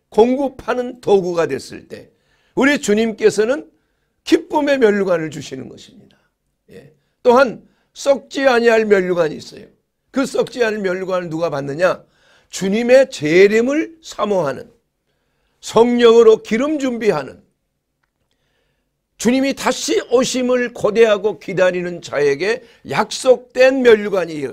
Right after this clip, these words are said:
썩지 아니할 면류관입니다, 여러분. 예. 또한 생명의 면류관이 있어요. 생명의 면류관. 예. 생명의 면류관은, 어? 죽도록 충성한 자에게 우리 주님께서 맡기신 그 사명을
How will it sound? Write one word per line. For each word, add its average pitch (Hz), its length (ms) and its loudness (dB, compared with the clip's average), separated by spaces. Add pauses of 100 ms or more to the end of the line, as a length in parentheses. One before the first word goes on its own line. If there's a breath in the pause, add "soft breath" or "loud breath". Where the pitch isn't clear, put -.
(220)
썩지 - 560 -12
아니할 120 340 -12
면류관입니다, 110 760 -18
여러분. - 360 -20 (540)
예. 131 120 -20 (1040)
또한 269 280 4
생명의 302 640 -2
면류관이 226 500 0
있어요. 170 240 -16
생명의 175 520 -12
면류관. - 500 -20 (440)
예. 220 120 -20 (300)
생명의 220 580 0
면류관은, 175 760 -4 (540)
어? - 180 -14 (920)
죽도록 247 680 -6
충성한 175 520 -12
자에게 170 300 -20 (760)
우리 196 280 4
주님께서 196 640 -2
맡기신 190 580 -6
그 196 220 0
사명을 196 680 -2